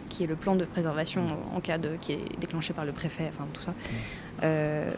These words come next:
Speaker 1: par exemple sur Paris, où on dit qu'au-delà de six mètres, je sais pas si vous avez vu pendant la deux mille seize, qui était ce qu'on appelle une crue, justement, euh,
Speaker 2: Mmh.
Speaker 1: centenale, euh, on s'est, on s'est rendu compte qu'au-delà de six mètres, euh, bah, c'était marrant de regarder, mais au-dessus,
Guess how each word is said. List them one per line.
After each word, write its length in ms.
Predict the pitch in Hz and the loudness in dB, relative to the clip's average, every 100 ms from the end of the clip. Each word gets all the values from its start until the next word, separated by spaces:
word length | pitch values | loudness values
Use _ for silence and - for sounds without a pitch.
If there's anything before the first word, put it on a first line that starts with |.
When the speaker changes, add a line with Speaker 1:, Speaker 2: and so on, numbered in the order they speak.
| - | 2
Speaker 1:
par 100 | 156 | 6
exemple 180 | 160 | 8
sur 160 | 180 170 | 6 4
Paris, 400 | - 160 202 214 202 | 4 8 8 6 6
où 40 | |
on 100 | 175 | 8
dit 140 | 165 185 | 8 6
qu'au-delà 380 | - 165 160 175 | 6 6 8 8
de 80 | |
six 140 | - 185 | 6 6
mètres, 160 | 190 | 6
je 60 | 185 | 6
sais 60 | 185 | 4
pas 40 | |
si 100 | 175 | 4
vous 100 | 180 | 4
avez 100 | 165 | 6
vu 200 | 170 190 180 | 6 4 4
pendant 180 | 175 170 | 4 6
la 120 | 160 156 87 - - - - | 6 2 0 -2 -4 -4 0
deux 80 | 175 | 6
mille 120 | 170 | 6
seize, 340 | 160 202 196 170 - | 8 6 6 4 -4
qui 100 | - | -6
était 120 | 170 | 0
ce 60 | 170 | 0
qu'on 160 | - 165 | 2 0
appelle 240 | 151 175 | 2 2
une 140 | 160 | 0
crue, 200 | 156 - 175 | -2 -2 -2
justement, 420 | 151 156 160 165 156 - | -2 -2 0 0 -2 0
euh, 40 | |
Speaker 2:
Mmh. 60 | 117 | 2
Speaker 1:
centenale, 440 | 107 123 214 196 - - - - - - - - - - - | 4 6 6 6 2 -8 -8 -8 -8 -10 -10 -10 -10 -6 0
euh, 440 | 165 160 156 160 165 - - - - - | 2 2 0 -2 -2 -4 -6 -8 -8 -2
on 100 | 175 | 0
s'est, 180 | - 170 | 2 2
on 80 | 170 | 4
s'est 120 | 175 | 4
rendu 220 | 165 160 | 4 2
compte 280 | 156 226 - | 4 4 6
qu'au-delà 380 | 175 160 165 170 | 4 6 6 4
de 60 | |
six 200 | - - | 4 4
mètres, 320 | 170 220 - 190 | 8 6 6 4
euh, 140 | 156 | 6
bah, 120 | 156 | 4
c'était 240 | 156 170 165 | 2 2 4
marrant 260 | 160 160 | 6 8
de 60 | 190 | 6
regarder, 480 | 170 165 160 214 294 - - 180 | 6 6 8 6 4 -4 -4 4
mais 160 | 170 | 8
au-dessus, 400 | 165 - 269 285 | 8 6 6 6